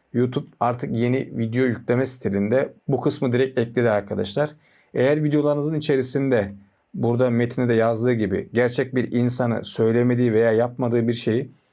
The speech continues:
söylemiş veya yapmış gibi gösteriyorsa, gerçekte meydana gelmese de gerçekmiş gibi gösteriyorsa, yani bu tarz sahneler oluşturuyorsa bu şekilde üç tane madde belirtmiş. Yani kısacası arkadaşlar oluşturduğunuz bu videonun içerisinde, çektiğiniz içeriğin içerisinde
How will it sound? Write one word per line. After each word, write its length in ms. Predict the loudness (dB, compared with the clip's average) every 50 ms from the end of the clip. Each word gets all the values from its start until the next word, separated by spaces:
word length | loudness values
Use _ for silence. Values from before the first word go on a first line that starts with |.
| _ _ _
söylemiş 560 | -14 -4 0 2 2 4 2 2 0 -2 -2 0
veya 160 | 2 4 4
yapmış 420 | 4 2 2 0 -6 -10 -10 -4
gibi 180 | -4 -2 -2 0
gösteriyorsa, 920 | 0 0 0 0 0 0 2 2 4 4 2 2 0 -2 -4 -4 -6 -8 -6 -2
gerçekte 480 | 0 0 0 0 -2 -4 -2 0 0
meydana 460 | 0 2 2 2 2 2 0 0 0 -2
gelmese 540 | 0 2 2 2 0 -2 -4 -2 -2 0
de 80 | 0 0
gerçekmiş 680 | 0 2 2 2 2 2 0 -4 -4 -4 -6 -8 -6 -4
gibi 400 | -2 -2 0 0 0 -2 -2 -8 -6 -2
gösteriyorsa, 640 | -2 -2 -2 0 0 0 2 2 2 2 2 2
yani 300 | 2 2 2 0 -2 -4
bu 80 | -6 -4
tarz 180 | -2 -2 -2 0
sahneler 360 | 0 -2 -2 0 -2 -2 -2
oluşturuyorsa 800 | 0 0 0 -2 -2 -2 0 0 0 0 0 -2 -4 -4 -4 -6 _ _ -4
bu 160 | -2 -2 0
şekilde 600 | 0 0 -2 -2 -2 -2 -2 0 2 2 2 0
üç 280 | 0 -2 -4 -4 -4
tane 320 | -4 -2 -2 0 0 0 0
madde 560 | 0 0 0 0 -2 -2 0 0 0 2 2
belirtmiş. 580 | 0 0 0 -2 -4 -4 -4 -4 -4 -4 -2 -2
Yani 280 | 0 0 0 -2 -2
kısacası 400 | -2 -2 -2 0 0 0 0 0
arkadaşlar 640 | 0 0 0 0 0 0 0 0 -2 -2 -2 -4 -6 -4 -2
oluşturduğunuz 920 | 0 0 0 0 -2 -2 -2 0 0 2 0 0 2 0 0 0 0 -2
bu 140 | 0 0 0
videonun 320 | 0 0 2 0 0 0
içerisinde, 580 | 0 0 0 0 -2 -2 -2 -2 -2 -2 -2 -2
çektiğiniz 640 | 0 -2 -2 -2 0 0 0 0 0 -2 -4 -6
içeriğin 440 | -10 -8 -2 -2 0 2 2 0 0
içerisinde 720 | -2 -2 -2 -2 -2 -2 -4 -4 -4 -2 -2 -2 -2 -4